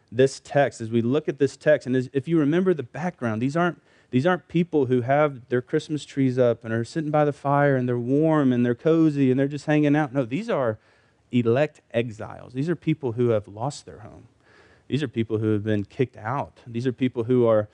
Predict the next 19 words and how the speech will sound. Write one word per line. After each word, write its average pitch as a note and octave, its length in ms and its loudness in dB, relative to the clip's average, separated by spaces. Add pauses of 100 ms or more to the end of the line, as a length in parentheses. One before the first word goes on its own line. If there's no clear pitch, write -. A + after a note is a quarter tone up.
(220)
who C3+ 100 4
have B2 100 2
been B2 140 -2
said, A#2+ 220 0
"Hey, B2+ 180 4
we A#2 180 2
don't B2+ 420 -2
want A2+ 380 -6
you G2+ 240 -14 (300)
in, B2 220 2
here C#3 340 2
in A#2+ 140 0
this A2+ 100 -6
city." - 440 -6
And G#2 140 -14
so A2 140 -4
they A#2+ 240 -4
are B2 80 2
actually A#2 480 0